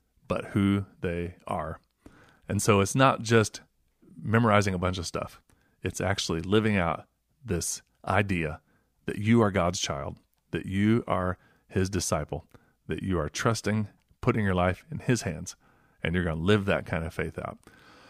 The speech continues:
Well, I'd love for you to take a look at this. If you are a kids ministry leader or a youth pastor or a parent of young kids, then it'd be great for you to, uh, just take a look at this blog post and maybe jot these questions down and,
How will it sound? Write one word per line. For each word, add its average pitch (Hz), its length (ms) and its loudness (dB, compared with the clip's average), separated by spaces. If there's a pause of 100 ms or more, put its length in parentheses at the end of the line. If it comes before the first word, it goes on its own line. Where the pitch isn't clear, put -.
(600)
Well, 120 120 10
I'd 123 100 8
love 120 140 8
for 117 100 4
you 104 60 6
to 98 80 2
take 113 200 4
a 107 40 4
look 107 180 4
at 113 100 -4
this. 123 200 2
If - 140 -4
you 101 140 0
are 95 140 4
a 90 60 0
kids 101 280 -2
ministry 101 340 -2
leader 101 300 0
or 87 240 -6
a 78 100 -8 (840)
youth 107 200 4
pastor 117 400 2
or 80 340 -2 (180)
a 80 140 -8
parent 120 480 0 (160)
of 78 220 -6
young 92 200 0
kids, 104 320 -2 (420)
then 92 400 0
it'd 92 180 -2
be 87 100 -6
great 95 300 0
for - 140 -8
you 87 220 -2
to, 85 280 -6
uh, 80 180 -8 (160)
just 95 180 -6 (180)
take 131 140 4
a - 20 4
look 104 160 4
at 98 60 -2
this 92 140 -2
blog 92 260 0
post 92 320 -2 (280)
and 85 280 -4
maybe 90 200 -2
jot 92 260 0
these 92 160 -4
questions 92 420 -2
down 98 280 -2
and, 90 200 -10